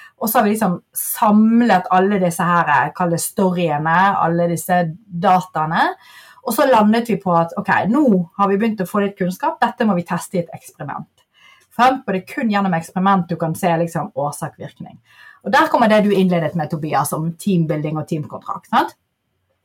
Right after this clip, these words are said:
Fordi at dette sammenfalt med at jeg, eh, gikk fra å undervise på master på N H O og inn på bachelorkullet.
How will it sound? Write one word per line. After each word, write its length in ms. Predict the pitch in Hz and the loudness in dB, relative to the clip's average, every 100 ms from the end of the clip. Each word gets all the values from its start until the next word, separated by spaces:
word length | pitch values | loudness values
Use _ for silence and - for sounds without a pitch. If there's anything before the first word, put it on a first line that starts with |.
| - - | -16 -8
Fordi 240 | 208 233 | -2 2
at 140 | 208 208 | 2 0
dette 260 | 190 214 | -4 -4
sammenfalt 600 | 214 190 196 214 - 180 | 0 0 2 2 0 0
med 100 | 175 | -4
at 120 | 160 165 | -4 -2
jeg, 300 | 196 180 165 | -2 -2 -4
eh, 280 | 160 156 156 - - - - | -4 -4 -6 -10 -20 -20 -8
gikk 220 | 240 247 | -6 -6
fra 160 | - 175 | -2 0
å 80 | |
undervise 420 | 180 185 208 214 175 | 2 0 0 -2 -4
på 80 | |
master 540 | 180 190 190 - 170 165 170 | 0 0 0 -4 -4 -4 -4
på 80 | |
N 60 | 165 | -2
H 100 | 175 | 2
O 40 | 226 359 370 - _ | 2 2 0 -14 _
og 80 | 175 | -4
inn 100 | 208 | -2
på 100 | 202 | 0
bachelorkullet. 840 | 180 175 - 170 156 175 147 135 | -2 -4 -6 -6 -6 -6 -4 -4